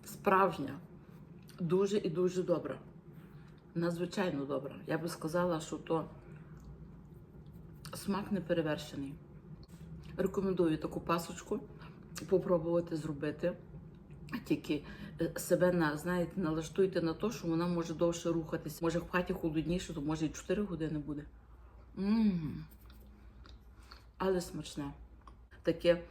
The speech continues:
панетоне, то варто зробити. Вона відривається так гарно. Отакими цілими кусочками. О. Дуже смачна і дуже добра.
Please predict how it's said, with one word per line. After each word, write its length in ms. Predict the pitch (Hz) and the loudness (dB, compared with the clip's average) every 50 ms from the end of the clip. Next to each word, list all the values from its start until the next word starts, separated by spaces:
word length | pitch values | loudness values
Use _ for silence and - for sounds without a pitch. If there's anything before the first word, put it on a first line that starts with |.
| - - - - - | -16 -20 -18 -8 2
панетоне, 600 | - 185 180 170 160 160 - 175 175 175 175 175 | 4 6 6 6 4 4 4 4 6 6 4 0
то 140 | 175 - 170 | 0 0 0
варто 340 | 147 147 147 147 - - 143 | 0 0 -2 -2 -4 -8 -8
зробити. 400 | 139 151 143 143 147 139 - 151 | -6 -6 -6 -4 -4 -4 -4 -4
Вона 200 | 147 151 156 156 | -2 0 0 0
відривається 680 | 151 147 - 165 143 147 151 170 175 170 165 - - | 0 -2 -2 -2 -2 0 2 2 2 0 0 -4 -6
так 220 | - - 139 - - | -6 -6 -6 -6 -4
гарно. 360 | - 143 147 - 190 - 139 - - - - - - - - - - - - - | -4 -4 -4 -4 -6 -8 -8 -8 -12 -16 -20 -20 -20 -20 -20 -20 -20 -20 -14 -8
Отакими 460 | - 151 - 151 - - 151 147 151 | -8 -6 -6 -6 -6 -4 -2 -2 -2
цілими 380 | 147 - - 160 160 151 151 147 | -4 -2 0 0 0 0 0 -4
кусочками. 760 | - - 143 - - 143 156 151 - - - 139 139 139 135 | -4 -8 -10 -6 -4 -6 -4 -6 -8 -8 -6 -4 -4 -4 -4
О. 180 | 135 127 - - - - - - - - - - - - - - - - - - - - - - - - - - - | -6 -6 -8 -12 -14 -18 -20 -20 -20 -20 -20 -20 -20 -20 -20 -20 -20 -20 -20 -20 -20 -20 -20 -20 -20 -20 -20 -16 -10
Дуже 320 | 180 151 190 196 185 180 170 | -2 2 2 2 2 2 -4
смачна 500 | - - 160 156 - - 175 170 175 - | -4 -2 -2 -2 -2 -2 -4 -4 -2 -2
і 100 | - 151 | -4 -4
дуже 260 | - 151 143 147 139 | -4 -6 -6 -6 -2
добра. 280 | 127 131 127 113 - | -2 -2 -2 -2 -6